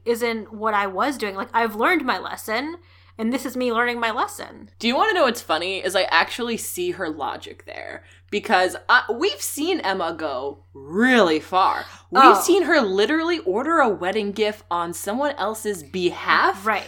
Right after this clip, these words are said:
Speaker 2: and keep it a secret until Annie found,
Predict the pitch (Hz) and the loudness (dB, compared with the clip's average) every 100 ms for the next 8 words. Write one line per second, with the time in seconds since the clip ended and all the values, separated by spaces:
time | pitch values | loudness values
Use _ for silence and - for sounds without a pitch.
0 | - 196 202 - 277 277 349 320 - 277 | -4 -2 -2 0 0 4 4 4 0 -4
1 | - 185 180 196 196 226 185 - 185 202 | 0 -2 0 -4 -4 0 0 0 -2 0
2 | 208 214 208 - 185 185 185 175 | 0 0 -2 -2 0 0 -4 -8